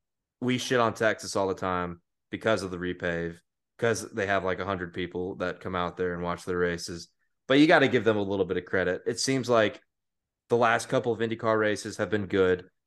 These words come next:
nascar's race last year may have been good if it wasn't for all the tire failures. So I give a little bit credit to the Speedway just because it seems like after this repave, the track is getting a little bit better. I talked about how the truck race was a disaster.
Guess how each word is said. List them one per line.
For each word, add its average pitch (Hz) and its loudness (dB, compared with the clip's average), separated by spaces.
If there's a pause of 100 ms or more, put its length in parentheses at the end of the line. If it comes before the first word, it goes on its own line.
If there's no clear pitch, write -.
(420)
nascar's 120 2
race 117 4
last 107 -2
year 156 -4
may 113 4
have 143 4
been 135 0
good 117 6
if 107 0
it 101 -2
wasn't 104 -2
for 101 -2
all 98 2
the 98 -10
tire 107 4
failures. 104 0
So 104 2 (560)
I - -4
give 180 2
a 123 0
little 117 4
bit 101 -2
credit 95 0
to 98 -18
the 90 -12
Speedway 90 0
just 92 -6
because 90 -2
it - -12
seems 98 -6
like 92 2
after 107 0
this 98 -10
repave, 92 0 (500)
the 107 -2
track 117 2
is 98 -4
getting 104 0
a 95 0
little 95 -2
bit 87 -6
better. 87 -10 (260)
I 113 0
talked 131 2
about 110 2
how 104 0
the 92 -6
truck 95 -2
race 87 -2
was 85 -12
a 85 -14
disaster. 82 -6